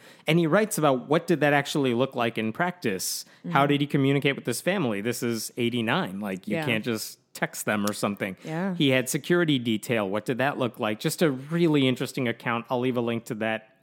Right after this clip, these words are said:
Speaker 1: in the show notes as well. And that memoir, even if you don't,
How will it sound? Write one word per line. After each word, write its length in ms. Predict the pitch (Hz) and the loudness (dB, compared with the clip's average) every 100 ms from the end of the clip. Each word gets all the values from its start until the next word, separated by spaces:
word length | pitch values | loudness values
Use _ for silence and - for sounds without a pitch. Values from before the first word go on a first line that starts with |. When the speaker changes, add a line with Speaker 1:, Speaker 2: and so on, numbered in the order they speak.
| - | -6
Speaker 1:
in 180 | 120 117 | -2 0
the 280 | 113 113 - | 0 -2 -6
show 300 | - 135 120 | -4 -2 0
notes 380 | 113 110 - - | -2 -4 -8 -8
as 200 | 123 113 | -8 -4
well. 320 | 131 131 127 | 0 0 0
And 160 | 170 175 | 2 4
that 220 | 180 170 | 2 0
memoir, 580 | 165 170 165 139 123 113 - - - | 2 4 6 6 6 2 -4 -20 -6
even 220 | - 185 202 | 2 6 6
if 140 | 160 | 6
you 80 | 175 | 6
don't, 280 | 160 165 | 6 4